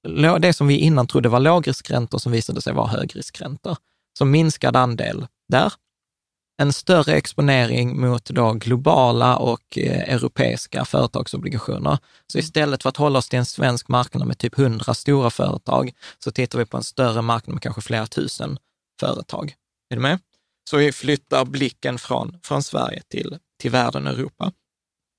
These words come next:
Speaker 1: Vi inför, eh, bankkonto som ett alternativ. Så att, eh, vi säger inte att den lägsta risken nu, den lägsta, eh, delen är liksom en räntefond, utan nu säger vi att det är bankkonto.
Speaker 2: Mm.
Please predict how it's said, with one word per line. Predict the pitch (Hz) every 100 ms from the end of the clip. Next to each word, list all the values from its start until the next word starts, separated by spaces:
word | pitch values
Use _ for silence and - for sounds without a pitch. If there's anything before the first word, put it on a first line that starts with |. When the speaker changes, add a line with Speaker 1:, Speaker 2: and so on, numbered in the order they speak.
| _ _ _ _ _ -
Speaker 1:
Vi | 143 147
inför, | 156 151 - 135 131 131
eh, | 131 120
bankkonto | 143 156 151 131 113 127
som | - 131 117
ett | 110 -
alternativ. | 120 107 123 110 131 151 160 - _ _ _ _ - -
Så | 123
att, | 117 -
eh, | - 139
vi | 131 131
säger | 147 123 123
inte | 143 127
att | 113
den | 120
lägsta | 120 113 107 - 117
risken | 120 - - 113 117
nu, | 113 113
den | 120
lägsta, | 113 113 - - 110 110 -
eh, | 113 117 - _ _ 131
delen | 120 107 107 107
är | 110 104 104
liksom | - 120
en | 107
räntefond, | 131 135 - - - 120
utan | -
nu | 113
säger | - -
vi | -
att | -
det | -
är | -
bankkonto. | 113 113 - - - 160 160 _ _
Speaker 2:
Mm. | 208